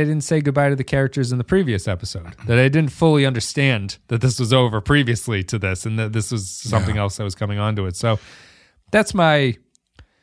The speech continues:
Speaker 1: that's my feeling about it, is that, like, I think that, I think if you really liked this show, this is more offensive of a finale.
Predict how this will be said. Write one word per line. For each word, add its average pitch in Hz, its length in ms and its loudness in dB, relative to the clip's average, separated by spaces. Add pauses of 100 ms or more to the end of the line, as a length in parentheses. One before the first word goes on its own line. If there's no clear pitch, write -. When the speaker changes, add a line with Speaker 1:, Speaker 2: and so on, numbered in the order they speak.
(160)
Speaker 1:
that's 196 180 4
my 160 160 4
feeling 120 320 0
about 107 220 2
it, 107 120 0
is 104 140 -2
that, 120 180 0
like, 117 300 -2 (1300)
I 165 100 4
think 214 240 -2
that, 185 320 2 (340)
I 147 100 0
think 220 200 -2
if 247 160 -2
you 190 140 2
really 151 360 4
liked 120 460 0
this 143 160 0
show, 160 480 0 (800)
this 143 240 4
is 127 200 2
more 127 520 4
offensive 117 680 -2
of 107 120 -2
a 104 100 -4
finale. 101 580 -6